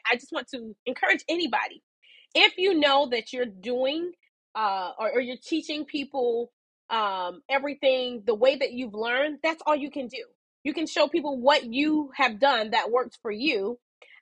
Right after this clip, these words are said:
and that's what I'm doing. I'm out here showing everyone what's worked for me over time. Um, it, it hasn't failed me yet, and it's still going.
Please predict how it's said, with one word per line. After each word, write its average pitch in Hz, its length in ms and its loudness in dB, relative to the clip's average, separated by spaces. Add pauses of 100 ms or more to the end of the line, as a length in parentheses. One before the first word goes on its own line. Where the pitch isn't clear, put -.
and 226 480 2 (400)
that's 302 320 0
what 302 140 0
I'm 262 100 -2
doing. 208 320 -4
I'm 262 160 0
out 277 160 0
here 254 380 2
showing 247 400 -2
everyone 294 380 -2
what's 269 220 -4
worked 247 300 -2
for 285 140 -2
me 277 360 -4
over 240 220 -2
time. 277 540 0 (400)
Um, 208 500 2 (100)
it, 247 220 0
it 233 100 -2
hasn't 247 320 0
failed 262 280 2
me 247 180 -6
yet, 247 420 2
and 214 320 -4
it's 240 200 0
still 269 220 6
going. 247 480 -4